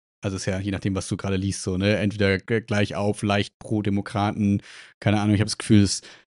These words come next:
die Medien haben sich halt jetzt sehr darauf, ähm, die, die ma-, mögen es einfach über alte Männer zu schreiben, sozusagen, weswegen jetzt quasi diese ganzen Blei-, Biden-Artikel mit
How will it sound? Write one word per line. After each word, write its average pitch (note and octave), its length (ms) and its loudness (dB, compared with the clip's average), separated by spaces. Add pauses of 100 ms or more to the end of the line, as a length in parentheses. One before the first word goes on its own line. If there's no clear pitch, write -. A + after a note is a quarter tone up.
(160)
die A#2+ 340 0
Medien G#2 340 4
haben G#2+ 100 4
sich G#2 160 -2
halt G2+ 180 2
jetzt - 300 -6
sehr G#2+ 160 0
darauf, G2+ 440 0 (500)
ähm, G2 400 0 (240)
die, G#2+ 60 2 (180)
die G2+ 100 0
ma-, G#2 240 4
mögen B2 220 6
es A#2 60 4
einfach A2+ 140 4
über G2+ 140 4
alte G#2+ 200 2
Männer A2+ 260 6
zu - 80 -6
schreiben, A#2+ 400 8
sozusagen, A#2+ 640 8 (220)
weswegen A#2 360 4
jetzt A2 160 4
quasi A2 240 6
diese G#2+ 160 4
ganzen A2 260 0
Blei-, A2 260 2
Biden-Artikel B2 760 2
mit A2+ 220 0